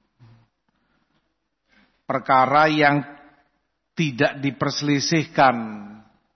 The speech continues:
oleh muslimin, kecuali setelah munculnya kelompok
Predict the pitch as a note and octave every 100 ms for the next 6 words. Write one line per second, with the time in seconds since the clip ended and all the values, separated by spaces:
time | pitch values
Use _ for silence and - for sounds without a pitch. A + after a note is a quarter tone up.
0 | _ _ _ _ _ - C#3 C3+ C3+ B2+
1 | C#3 C3+ C3+ B2 G#2+ G2+ F#2+ - - _
2 | _ _ _ _ _ _ _ _ _ _
3 | _ _ _ - A3 F#3+ C#3+ C3 D3 E3+
4 | F3+ F3 - E3 E3+ E3+ F3+ _ _ _
5 | _ _ - D3+ D#3+ D3 D3 D3 C#3 E3
6 | D#3+ D3 C#3+ C#3 D3+ C#3+ C#3 C3+ C#3 C3+